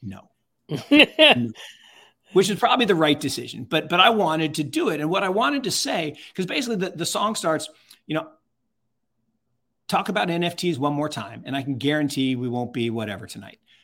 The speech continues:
Speaker 1: Okay, fine. You don't wanna hear about my N F Ts. Got it. But here's the thing, hun. Had you made this song and it kicks, getting millions of clicks, blowing up TikTok, Twitter. But guess what?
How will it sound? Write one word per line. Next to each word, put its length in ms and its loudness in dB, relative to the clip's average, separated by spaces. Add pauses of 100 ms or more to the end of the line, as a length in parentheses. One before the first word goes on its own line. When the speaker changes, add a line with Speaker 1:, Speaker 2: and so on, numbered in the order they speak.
(200)
Speaker 1:
Okay, 340 -2 (920)
fine. 340 -4 (240)
You 160 -2
don't 120 2
wanna 140 2
hear 100 2
about 180 2
my 120 -4
N 100 -6
F 120 -16
Ts. 240 -20 (340)
Got 220 -10
it. 100 -20 (320)
But 140 -10
here's 180 -8
the 60 -6
thing, 240 -6
hun. 300 -8 (640)
Had 580 -2 (400)
you 140 2
made 160 4
this 140 -2
song 240 -10 (920)
and 120 -2
it 100 -6
kicks, 460 -14 (500)
getting 220 -2
millions 280 2
of 60 -4
clicks, 380 -2
blowing 300 2
up 120 -6
TikTok, 840 -2
Twitter. 600 -2 (920)
But 100 -6
guess 200 -10
what? 260 -14